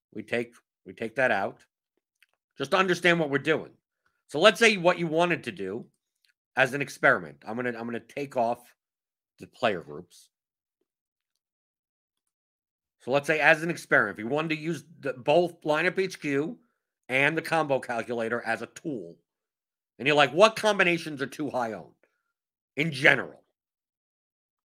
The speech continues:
Right? So I could go here and I could just lo-, I could lock four guys. I could lock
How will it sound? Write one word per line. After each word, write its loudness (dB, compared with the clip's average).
Right? 2
So 0
I 8
could -4
go 6
here 2
and 2
I 4
could -2
just -8
lo-, -8
I 4
could -4
lock 2
four -2
guys. -2
I -12
could -4
lock -2